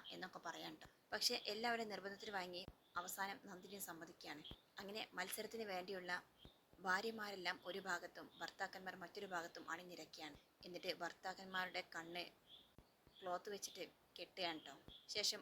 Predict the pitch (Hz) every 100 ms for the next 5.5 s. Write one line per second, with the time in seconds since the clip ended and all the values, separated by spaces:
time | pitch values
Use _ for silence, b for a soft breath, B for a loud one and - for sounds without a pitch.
0 | - 180 196 196 190 196 196 190 190 196
1 | 190 175 - 180 170 165 190 190 175 175
2 | - 170 - 165 170 175 170 - - -
3 | - 202 - 220 214 196 185 175 151 -
4 | 151 151 - - - 196 220 220 208 202
5 | 190 175 175 196 196